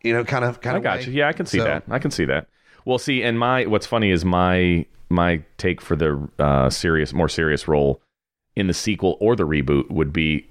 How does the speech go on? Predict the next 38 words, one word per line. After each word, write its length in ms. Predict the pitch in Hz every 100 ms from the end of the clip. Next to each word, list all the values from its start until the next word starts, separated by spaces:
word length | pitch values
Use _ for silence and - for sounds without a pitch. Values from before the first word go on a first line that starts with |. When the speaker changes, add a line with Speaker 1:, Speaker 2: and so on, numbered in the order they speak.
| -
Speaker 2:
whether 240 | 92 85
he 120 | 82
played 360 | - 87 82 67 - - -
Junior 460 | 85 92 92 87 87
or 440 | - 78 76 73 - _ _ -
Hudson 240 | 90 85
Hawk 200 | 87 78
himself 480 | 78 71 98 78 - _ _ _ -
is 340 | 90 80 69 -
Nicholas 340 | 85 80 73
Hoult. 280 | - 80 - - _ _ _ _ _ _ -
Speaker 1:
Okay. 440 | 185 226 208 240
Speaker 2:
Uh, 20 | 285
yeah, 260 | 98 82 76
Shiny 360 | - 104 92 85
and 80 |
Chrome. 460 | 80 92 85 85 80
Speaker 1:
Shiny 240 | - 143 139
and 60 | 123
Chrome, 140 | 135 95
and 20 |
Speaker 2:
Yeah. 60 | 85
Speaker 1:
was 100 | 82
also 240 | 123 127
Beast 380 | 104 120 123 -
in 200 | 110 113
X-Men 300 | 107 107 92
Speaker 2:
In 60 |
Speaker 1:
First 140 | 92 98
Speaker 2:
X-Men, 200 | - 120
Speaker 1:
Class. 160 | 107
Speaker 2:
yeah, 120 | 95 85
Speaker 1:
Yep. 20 |
Speaker 2:
exactly. 400 | 104 90 80 78 - - -
Um, 300 | 98 90 82
he, 600 | - 107 98 95 92 - _
and 140 | 98
he's, 320 | 101 117 101